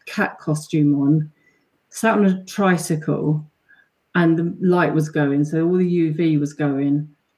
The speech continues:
And I was thinking, "This is gonna be at least six seconds." Trying to, and I,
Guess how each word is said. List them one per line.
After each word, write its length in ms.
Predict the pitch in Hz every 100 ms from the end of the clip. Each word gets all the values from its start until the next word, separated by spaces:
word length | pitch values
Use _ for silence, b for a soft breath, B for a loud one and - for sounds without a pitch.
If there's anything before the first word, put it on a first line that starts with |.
| _ 156
And 100 | 147
I 40 |
was 100 | 139
thinking, 300 | 147 147 139
"This 160 | 151 143
is 80 |
gonna 160 | 143 143
be 100 | -
at 120 | -
least 320 | 160 151 151 -
six 240 | - -
seconds." 680 | 151 151 151 147 147 151 - b b b _ -
Trying 280 | 190 170
to, 100 | 165
and 160 | - 170
I, 200 | 165